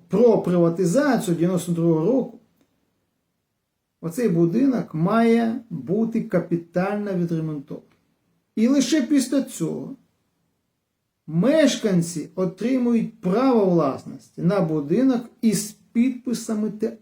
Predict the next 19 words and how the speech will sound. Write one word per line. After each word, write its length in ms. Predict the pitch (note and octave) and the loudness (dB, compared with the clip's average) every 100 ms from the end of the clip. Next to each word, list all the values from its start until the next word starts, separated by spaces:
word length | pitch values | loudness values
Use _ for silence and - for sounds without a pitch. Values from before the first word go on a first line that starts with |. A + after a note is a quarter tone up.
| _ _ - | _ _ -2
та 280 | G#3+ A#3+ | 0 0
актами. 380 | E3+ - C#3 C3+ C3+ | -2 -6 -6 -4 -2
Тобто 360 | F3+ - C#3 | -4 -4 -8
влада 520 | C#3+ G#3+ G#3+ F3+ E3+ - | -2 0 2 0 -2 -2
передає 540 | F#3+ F3+ E3 D#3+ C#3+ | -2 0 0 -2 -2
будинок 520 | C3 C3+ - B3 - - _ | -4 -8 -8 -6 -6 -10 _
повністю 600 | F#3 G#3 A#3 A3+ - G3 | -2 0 0 -2 -6 -8
капітально 640 | D#3+ - E3 F#3+ F3 D#3 | -6 -6 -4 -2 -2 -2
відремонтований, 800 | C#3+ C#3 C#3 C3 - A#3+ A#3 A3+ - _ _ - | -2 -2 -2 -2 -2 0 0 0 -4 _ _ -2
і 140 | A3+ | 2
вже 260 | E3+ D#3+ E3 | 2 2 2
мешканці 640 | F#3+ A#3+ - G#3+ F3+ F#3 | 2 0 -2 -4 -4 -4
знають, 560 | D#3+ F3+ C4 C4 F#3 E3 | -2 0 2 2 0 -2
як 160 | D3 | -4
управляти. 460 | D3+ - D3+ D#3 D#3 - _ _ _ _ | -6 -10 -10 -10 -12 -18 _ _ _ _
Але 240 | - E3 F#3+ | -6 -2 -2
це 240 | - A3+ | 0 0
процес 500 | - G3 G3 A3+ F3 | 2 -2 0 0 -2
підготовки, 840 | - F3+ E3 - A#3 G3+ C3+ - | -4 -6 -6 -4 -4 -2 -4 -12